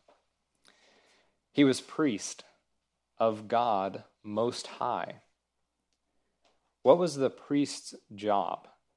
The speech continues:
in the Levitical system? It was simply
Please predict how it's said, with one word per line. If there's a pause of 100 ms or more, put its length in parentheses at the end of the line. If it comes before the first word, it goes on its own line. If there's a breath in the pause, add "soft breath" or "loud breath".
(480)
in
the
Levitical
system? (1600)
It
was
simply